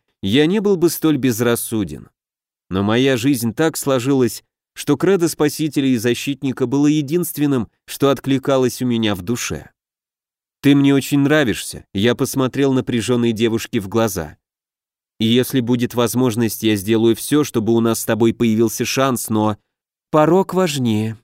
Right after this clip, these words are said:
закончила за меня Фрея. «Мы чем-то с тобой похожи, Денебери. Я тоже оказалась здесь по этой же причине». Ого,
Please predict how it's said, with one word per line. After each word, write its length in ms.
закончила 760
за 140
меня 240
Фрея. 460
«Мы 140
чем-то 320
с 100
тобой 280
похожи, 480
Денебери. 640
Я 200
тоже 320
оказалась 540
здесь 320
по 180
этой 220
же 140
причине». 680
Ого, 520